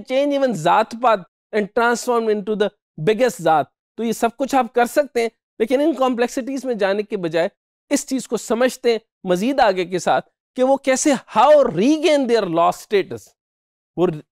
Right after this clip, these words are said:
आप अपना लॉस्ट स्टेटस वापस ले सकते हैं, अपनी एंटरप्रेन्योरियल एक्टिविटीज के पास स्टेटस को चेंज कर सकते हैं। Then it says कि entrepreneurs are sometimes referred to as a public entrepreneurs, civic entrepreneurs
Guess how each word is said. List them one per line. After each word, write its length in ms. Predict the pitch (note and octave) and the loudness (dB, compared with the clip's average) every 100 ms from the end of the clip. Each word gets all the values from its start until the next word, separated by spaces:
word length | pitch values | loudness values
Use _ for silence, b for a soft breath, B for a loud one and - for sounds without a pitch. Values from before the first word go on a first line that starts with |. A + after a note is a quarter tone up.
| - | -4
आप 420 | D#3 G3 G#3 - _ _ - | 0 2 0 -4 _ _ -4
अपना 460 | G#3+ A#3+ B3+ A#3+ - _ | -2 0 0 0 -4 _
लॉस्ट 360 | D3+ F3+ C4 - | -2 2 2 0
स्टेटस 440 | - G#3+ G#3+ G#3+ | 0 0 0 0
वापस 320 | A#3 G3+ B3+ B3 | 0 0 -4 -2
ले 120 | A#3 | -2
सकते 320 | B3 - B3+ | -2 -8 -6
हैं, 120 | B3 _ _ _ | -8 _ _ _
अपनी 300 | D3+ D3+ E3+ | -4 -4 0
एंटरप्रेन्योरियल 720 | F#3 F3+ F#3+ F#3+ G3+ G#3 G#3 G#3 | 0 0 -4 -4 -2 0 0 -2
एक्टिविटीज 520 | - G#3 G3+ G#3 F#3+ | -4 -8 -6 -10 -8
के 120 | G#3+ | -6
पास 220 | G3+ A3 | -2 -4
स्टेटस 340 | - F3 D#3 - | -4 -8 -8 -4
को 140 | G3 | -4
चेंज 240 | G3+ G#3 | 0 -2
कर 140 | G3 G#3+ | 0 -2
सकते 320 | A3+ G#3 A#3 | -4 -4 -4
हैं। 80 | A3+ _ _ _ _ A3 | -4 _ _ _ _ 0
Then 260 | C#4 F4+ | 2 2
it 80 | F4 - | -2 -2
says 240 | D#4+ - | -2 -2
कि 60 | C#4+ | -2
entrepreneurs 800 | C4 B3 B3 C4 B3+ B3 B3+ B3 | 0 0 -2 -2 0 2 2 0
are 180 | - D#4+ | -2 -2
sometimes 1040 | D4 C#4 - _ _ _ B3+ B3+ A3+ D#3 | 0 0 -6 _ _ _ 0 0 0 0
referred 360 | G3+ C4 C4+ C4 - | 0 2 0 0 -2
to 140 | - | 0
as 180 | A#3 A#3 | 2 2
a 80 | A3+ B3+ | -2 0
public 320 | C#4+ E4 E4 | 0 0 -2
entrepreneurs, 720 | B3 G#3 D3+ D3+ C3+ G2 E2 - _ _ _ _ _ - | 0 -2 -2 -6 -6 -6 -10 -18 _ _ _ _ _ -10
civic 380 | - F4+ F#4 C#4 | -2 0 0 0
entrepreneurs 760 | A#3+ G3 F#3+ F3+ F3 E3+ - | 0 -2 -6 -4 -2 -4 -6